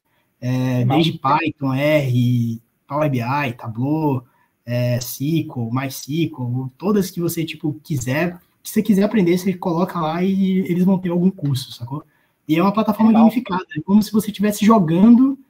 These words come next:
Speaker 1: e você tá aprendendo uma linguagem de programação nova ali, voltada pra dados, enquanto você tá analisando um da-, um, uma, um, dados reais, assim, tipo, que, que os caras preparam pra você. Então é super legal.
Speaker 2: Sensacional, cara.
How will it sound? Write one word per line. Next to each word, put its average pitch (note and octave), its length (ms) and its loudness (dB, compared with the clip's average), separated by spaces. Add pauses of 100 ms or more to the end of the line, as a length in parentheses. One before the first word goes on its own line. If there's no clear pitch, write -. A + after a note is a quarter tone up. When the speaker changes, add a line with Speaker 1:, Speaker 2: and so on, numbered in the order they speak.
(280)
Speaker 1:
e G#3+ 340 2
você A3+ 140 -4
tá G#3+ 200 -2
aprendendo A3 440 2
uma A3+ 100 2
linguagem G#3 340 2
de G#3+ 60 2
programação G#3 420 0
nova F#3 260 0
ali, E3+ 280 -2 (160)
voltada F#3+ 360 -4
pra G#3+ 160 -8
dados, C3+ 460 -6 (220)
enquanto F3+ 280 -4
você F#3+ 160 -2
tá F#3+ 120 -4
analisando G3+ 500 2
um G#3 60 2
da-, E3 220 -6
um, F3 120 -4
uma, D#3+ 540 -6 (380)
um, C#3+ 320 -8 (160)
dados F3 420 0
reais, C#3+ 480 -2
assim, B2 300 -6
tipo, A#2+ 280 -14
que, B2+ 280 -4
que B2+ 120 -10
os B2+ 80 -6
caras C3+ 220 -10
preparam C3+ 340 -10
pra C#3 120 -12
você. C3 180 -10
Então B2+ 140 -8
é D#3 120 -12 (100)
super G3+ 300 -2
legal. C#3 300 -2
Speaker 2:
Sensacional, D3 640 -8
cara. G2+ 260 -10